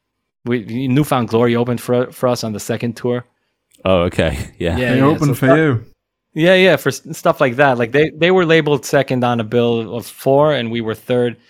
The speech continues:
Speaker 1: And then I think it was, uh, well, Ishai remembers this stuff, but I think it was the Hippos. I think it was Humble Beginnings
Speaker 2: Oh, yeah. Yeah,
Speaker 1: from New
Speaker 2: yeah, yeah.
Speaker 1: Jersey,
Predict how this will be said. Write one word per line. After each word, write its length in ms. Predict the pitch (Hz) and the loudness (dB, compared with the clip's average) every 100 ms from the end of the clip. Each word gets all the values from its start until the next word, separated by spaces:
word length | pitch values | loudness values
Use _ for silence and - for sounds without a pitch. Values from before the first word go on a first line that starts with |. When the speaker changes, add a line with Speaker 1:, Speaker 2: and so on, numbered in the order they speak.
| _ _ _ _ | _ _ _ _
Speaker 1:
And 100 | 120 | -8
then 100 | 117 | -6
I 60 | 117 | -6
think 200 | 120 117 | -6 -6
it 60 | |
was, 260 | 120 110 110 | -4 -4 -6
uh, 380 | 113 107 107 95 _ _ _ _ _ _ _ _ - | -6 -6 -8 -10 _ _ _ _ _ _ _ _ -8
well, 100 | 110 | -6
Ishai 400 | 131 127 123 107 | -4 -2 -2 -2
remembers 420 | 104 104 98 92 | -4 -6 -8 -6
this 180 | 110 - | -6 -4
stuff, 260 | 101 92 | -8 -8
but 180 | 107 117 | -4 -4
I 120 | 131 | -4
think 180 | 143 131 | -4 -4
it 20 | |
was 160 | 117 101 | -2 -4
the 100 | 95 | -4
Hippos. 520 | 113 107 98 95 95 | -4 -4 -6 -6 -6
I 80 | 107 | -8
think 180 | 135 127 | -6 -4
it 60 | |
was 140 | 123 - | -4 -2
Humble 280 | 135 143 | -2 0
Beginnings 400 | 131 123 120 120 | -2 -2 0 4
Speaker 2:
Oh, 100 | 120 | 6
yeah. 280 | 113 98 92 - | 6 4 2 0
Yeah, 220 | - 90 101 | -6 0 2
Speaker 1:
from 80 | |
New 80 | 104 | 2
Speaker 2:
yeah, 60 | 104 | 2
yeah. 60 | |
Speaker 1:
Jersey, 680 | 110 110 104 110 107 104 | 0 -2 -4 -6 -6 -8